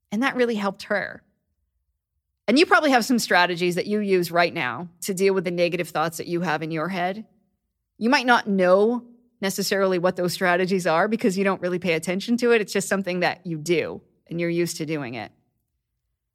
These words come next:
And most of us don't really take time out to think about the way that we think. It's sort of a strange concept.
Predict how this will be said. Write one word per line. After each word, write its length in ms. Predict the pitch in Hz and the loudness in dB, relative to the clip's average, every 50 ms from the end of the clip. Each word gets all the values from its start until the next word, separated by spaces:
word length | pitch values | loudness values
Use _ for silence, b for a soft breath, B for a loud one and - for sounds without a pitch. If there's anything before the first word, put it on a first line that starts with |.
| _ _ _ _ - | _ _ _ _ -2
And 80 | 196 | 2
most 200 | 226 269 277 - | 2 4 4 4
of 80 | 277 247 | 4 6
us 240 | 247 240 240 - - | 6 4 4 0 -2
don't 240 | - 220 208 160 | 0 0 0 0
really 200 | 175 202 196 196 | 0 0 0 0
take 260 | 190 - 214 180 160 - | 0 0 -2 -2 -2 0
time 260 | - 180 170 175 175 | 0 0 0 0 0
out 340 | 160 170 170 135 - - - | 0 -2 -2 -4 -8 -12 -12
to 100 | 190 170 | -12 -10
think 280 | - - 185 180 175 | -8 -8 -8 -6 -6
about 420 | 180 160 170 160 156 156 - - - | -4 -2 0 0 0 0 -2 -4 -10
the 80 | - | -8
way 200 | 147 160 160 165 | -4 -2 -2 -2
that 140 | 160 - - | -2 -4 -6
we 140 | 165 151 156 | -8 -10 -10
think. 500 | 156 - 175 170 185 214 220 - - _ _ _ - | -8 -6 -6 -4 -4 -6 -8 -14 -18 _ _ _ -14
It's 180 | 185 185 - | -14 -12 -10
sort 220 | - - 180 180 175 | -6 -4 -4 -4 -2
of 100 | 156 165 | -2 -2
a 260 | 160 160 156 - - | -2 -2 -4 -6 -8
strange 400 | - - - 233 220 214 202 - | -6 0 2 2 4 2 0 0
concept. 640 | - 196 175 170 175 170 - 120 82 - - - - | 0 0 0 0 0 -2 -4 -6 -6 -6 -10 -18 -20